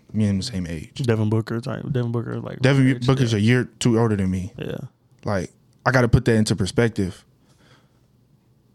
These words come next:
Speaker 1: If, if that happens, it happens. Like, I'ma work my butt off to give me a shot to get there. But, like,
Speaker 2: Mm-hmm.
Speaker 1: right now, I wanna go overseas, um,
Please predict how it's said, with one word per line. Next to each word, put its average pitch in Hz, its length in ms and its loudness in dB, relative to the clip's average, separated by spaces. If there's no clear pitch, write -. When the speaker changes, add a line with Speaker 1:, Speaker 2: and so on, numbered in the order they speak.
Speaker 1:
If, 117 320 0
if - 120 -4
that 120 140 2
happens, 156 360 4
it 139 80 4
happens. 147 520 0
Like, 104 320 -2
I'ma 135 160 2
work 127 240 2
my 127 140 2
butt 131 220 2
off 143 240 -2
to 107 220 0
give 127 140 4
me 127 100 4
a 110 40 2
shot 123 260 -2
to 98 60 -8
get 139 220 0
there. 151 220 0
But, 135 160 -6
like, 117 220 -4
Speaker 2:
Mm-hmm. 101 100 -10
Speaker 1:
right 113 220 2
now, 147 180 4
I - 40 2
wanna 147 140 4
go 127 120 4
overseas, 131 680 2
um, 101 540 0